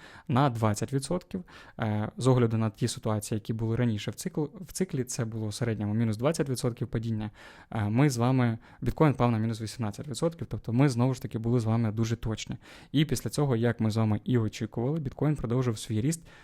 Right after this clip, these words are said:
з великою ймовірністю. Наразі ми з вами можемо, е, очікувати наступний новосний ф-, новос-, новинний фон,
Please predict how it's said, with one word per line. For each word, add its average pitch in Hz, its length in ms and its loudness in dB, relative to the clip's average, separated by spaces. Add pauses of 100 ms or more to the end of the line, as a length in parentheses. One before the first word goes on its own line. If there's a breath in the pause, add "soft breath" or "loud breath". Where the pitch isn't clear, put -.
(120)
з 131 360 0
великою 113 480 0
ймовірністю. 107 600 -2 (580 loud breath)
Наразі 131 540 2 (100)
ми 131 160 4
з 123 60 2
вами 113 160 4
можемо, 113 420 0 (200)
е, 117 40 0
очікувати 117 720 -2
наступний 123 400 0
новосний 117 400 -2
ф-, - 180 -10
новос-, 120 520 -2
новинний 123 360 6
фон, 170 360 -2